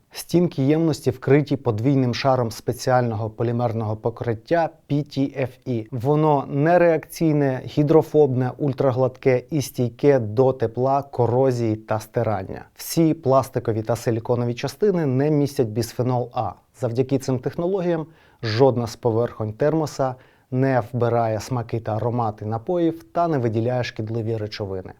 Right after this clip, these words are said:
Для додаткового захисту від розмноження бактерій внутрішні стінки термоса вкриті іонами срібла.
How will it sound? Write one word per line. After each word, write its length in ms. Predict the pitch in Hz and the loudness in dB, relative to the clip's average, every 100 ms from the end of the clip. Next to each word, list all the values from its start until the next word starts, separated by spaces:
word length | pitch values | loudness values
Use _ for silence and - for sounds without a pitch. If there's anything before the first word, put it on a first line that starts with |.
| _ | _
Для 260 | 120 123 165 | -2 4 4
додаткового 680 | 151 143 139 - 143 131 131 | 4 2 2 4 4 4 4
захисту 520 | 127 127 135 - 117 | 4 2 0 -2 -2
від 220 | 107 117 | 0 0
розмноження 600 | 120 117 120 127 120 120 | 2 2 2 0 0 0
бактерій 580 | 120 139 - 190 185 175 | -2 -2 -2 0 0 -2
внутрішні 800 | 113 120 139 131 117 107 117 113 | -2 0 0 0 -4 -8 -10 -10
стінки 420 | 107 - 113 110 | -8 -6 -4 -6
термоса 480 | 110 165 160 143 127 | -4 -2 -2 -4 -6
вкриті 760 | 110 - 120 147 151 147 135 - | -8 -4 0 0 0 -2 -4 -4
іонами 480 | 131 120 127 117 113 | -2 0 0 0 -4
срібла. 520 | - 107 104 104 | -6 -6 -6 -8